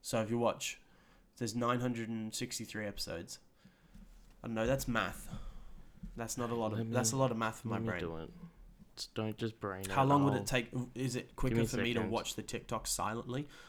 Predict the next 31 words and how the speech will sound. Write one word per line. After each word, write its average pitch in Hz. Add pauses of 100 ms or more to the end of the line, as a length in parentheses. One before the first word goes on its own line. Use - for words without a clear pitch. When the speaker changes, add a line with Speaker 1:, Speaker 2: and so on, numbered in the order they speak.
(120)
Speaker 1:
while 104
you 104
calculate? 117
Speaker 2:
No, 175
I -
just 135
keep 165
talking 135
about 120
anime 131
and 104
I 110
can -
do 117
it 107
in 110
a 110
couple -
seconds. 113
Speaker 1:
Oh, 143 (480)
have 117
you, 139
uh, 123 (220)
what 135
other 131
anime 110
have 98
you 95
watched? -
Have 127
you, 127